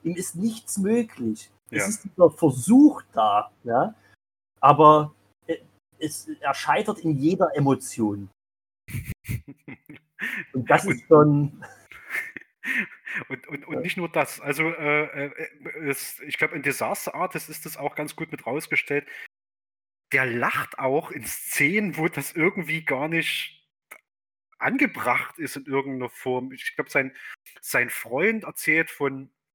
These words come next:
Speaker 2: irgendeiner anderen Bekannten, die, äh, Opfer des Angriffs wurde und, äh, dieser Johnny in der Geschichte macht dann so ein typisches, so ein <laughs> Lachen dort irgendwie rein, wo es überhaupt nicht passt, auch völlig emotionslos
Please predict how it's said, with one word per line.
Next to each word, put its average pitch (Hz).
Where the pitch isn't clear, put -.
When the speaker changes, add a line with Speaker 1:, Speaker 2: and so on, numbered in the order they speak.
Speaker 2:
irgendeiner 151
anderen 175
Bekannten, 160
die, 139
äh, 120
Opfer 156
des 143
Angriffs 180
wurde 160
und, 139
äh, 127
dieser 139
Johnny 147
in 143
der 139
Geschichte 143
macht 143
dann 143
so 131
ein 135
typisches, 156
so -
ein 139
<laughs> -
Lachen 151
dort 127
irgendwie 127
rein, 135
wo 156
es 190
überhaupt 208
nicht 214
passt, -
auch 151
völlig 226
emotionslos 170